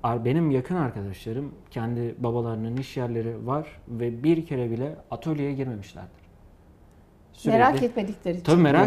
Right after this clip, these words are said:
Speaker 1: etmiyor.
Speaker 3: etmiyor.
Speaker 1: Yani gerek yok. Bana zaten burası kalacak. Burada işleyen
Speaker 2: Hı.
Speaker 1: bir düzen var. Ee,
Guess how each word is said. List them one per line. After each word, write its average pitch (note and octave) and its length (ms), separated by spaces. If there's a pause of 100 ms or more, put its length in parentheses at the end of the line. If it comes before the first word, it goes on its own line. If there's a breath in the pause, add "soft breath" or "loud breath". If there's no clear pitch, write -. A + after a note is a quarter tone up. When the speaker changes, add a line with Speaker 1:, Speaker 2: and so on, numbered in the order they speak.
Speaker 1:
etmiyor. B2 100
Speaker 3:
etmiyor. A2 180
Speaker 1:
Yani D3+ 280
gerek F3 360
yok. F#3 280
Bana D#3 200
zaten F3+ 400
burası C#3 280
kalacak. E3 560
Burada D3 200
işleyen C#3 380
Speaker 2:
Hı. A#2 40
Speaker 1:
bir A#2+ 100
düzen E3 420
var. F3+ 180 (920 soft breath)
Ee, A#2+ 560